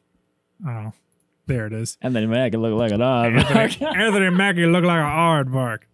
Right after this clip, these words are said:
Speaker 1: Um, in the upcoming movie, Shang-Chi, we have Shang-Chi in Funko Pop version, doing his whole martial art thing. And also from Black Widow,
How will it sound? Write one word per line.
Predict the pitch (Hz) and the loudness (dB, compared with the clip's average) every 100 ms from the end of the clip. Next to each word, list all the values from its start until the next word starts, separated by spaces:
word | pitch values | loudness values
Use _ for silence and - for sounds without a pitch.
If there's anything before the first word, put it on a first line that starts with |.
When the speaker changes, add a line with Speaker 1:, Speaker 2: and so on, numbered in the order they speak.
| - | -4
Speaker 1:
Um, | 185 180 165 - _ - - _ - - | 0 4 2 0 _ -20 -20 _ -14 -6
in | 185 | -2
the | 180 | 0
upcoming | 180 190 170 160 | 0 0 0 2
movie, | 165 160 160 151 - _ | 4 4 4 2 -2 _
Shang-Chi, | - - 160 147 - 180 202 254 | -14 0 0 0 0 0 0 0
we | 160 | 2
have | 139 123 117 - _ _ | 2 2 -2 -8 _ _
Shang-Chi | - - 170 135 127 - 165 180 240 _ _ _ _ _ _ _ _ | -12 -2 0 0 -2 0 2 2 -2 _ _ _ _ _ _ _ _
in | - 156 | 0 2
Funko | 185 160 165 | 2 2 2
Pop | 170 165 | 2 2
version, | 165 170 190 233 - _ _ _ _ _ _ - | 2 2 2 -2 -10 _ _ _ _ _ _ -4
doing | 151 143 | 0 2
his | 131 143 147 | 4 4 4
whole | 143 135 131 _ _ _ _ _ _ _ | 2 2 0 _ _ _ _ _ _ _
martial | 147 147 - 139 | 2 2 4 2
art | 139 143 | 2 -2
thing. | - 160 151 208 247 - _ - - _ _ _ _ _ _ _ _ | 0 4 4 2 -2 -16 _ -20 -20 _ _ _ _ _ _ _ _
And | 165 | -14
also | 160 226 214 175 | -4 -4 -2 -2
from | 156 165 | -2 -2
Black | 156 170 185 - | 0 0 -2 0
Widow, | 185 240 156 160 | 2 2 0 -2